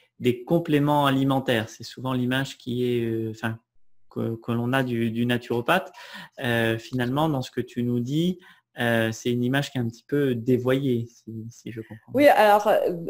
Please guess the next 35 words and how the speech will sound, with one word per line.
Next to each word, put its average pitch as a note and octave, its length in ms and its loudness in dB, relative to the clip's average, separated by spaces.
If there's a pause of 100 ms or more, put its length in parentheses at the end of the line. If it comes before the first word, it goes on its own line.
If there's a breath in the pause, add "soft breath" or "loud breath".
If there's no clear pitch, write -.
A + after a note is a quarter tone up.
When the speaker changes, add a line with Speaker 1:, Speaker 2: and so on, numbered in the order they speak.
Speaker 2:
on A#3+ 240 2
utilise C#4+ 540 0
parfois A#3 360 0
des A3 120 -2
compléments G#3 380 -6
al-, G3+ 260 -4
alimentaires, A3 500 -4
en G#3 80 -4
effet, G#3+ 180 -4
parce G3+ 200 -8
que, A3 180 0 (400 loud breath)
euh, F3 380 6 (180)
aujourd'hui, G#3+ 480 2
on G#3 140 0
est F3 160 -4
quand G3+ 140 -2
même G3+ 360 0
beaucoup A3+ 340 0
carencé. G#3+ 600 -2 (320 soft breath)
Donc, F#3 280 -4
euh, F#3+ 140 4
la F#3 160 4
plupart A3+ 400 0
des G#3+ 160 2
gens A#3+ 400 2
ont F#3+ 140 -4
besoin, A#3 480 4
finalement, G#3+ 380 -2
d'un G3 180 -2
petit A3+ 160 -8
coup A#3 160 -10
de G#3+ 100 -6
boost C4 300 0
au G3 80 4
départ A3 480 0